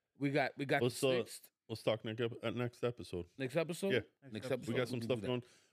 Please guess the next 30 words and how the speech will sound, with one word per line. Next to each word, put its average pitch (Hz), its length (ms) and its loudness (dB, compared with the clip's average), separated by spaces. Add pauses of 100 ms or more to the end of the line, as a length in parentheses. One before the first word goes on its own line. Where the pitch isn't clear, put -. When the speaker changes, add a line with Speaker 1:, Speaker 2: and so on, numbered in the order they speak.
Speaker 2:
We 127 80 2
got 123 140 4
August 113 380 2
coming 110 200 0
through. 110 260 -2
We're 90 100 2
still 95 340 0
two 104 200 -2
weeks, - 420 -2
two - 140 -4
weeks 95 200 -2
into 98 200 -2
July 85 200 -2
Speaker 3:
Yeah. 90 160 2
Speaker 2:
right 82 200 -2
now. 82 240 -2
So 87 220 -2 (200)
let's, 98 200 -2
uh, 101 260 2
let's 104 140 -2
chat 101 260 0
next 95 220 -4
episode 107 380 0
Speaker 3:
Yeah. 95 60 0
Speaker 2:
about 90 240 2 (440)
some 98 160 -2
cool 101 220 0
stuff 98 260 2
coming 101 180 -2
up. 98 120 0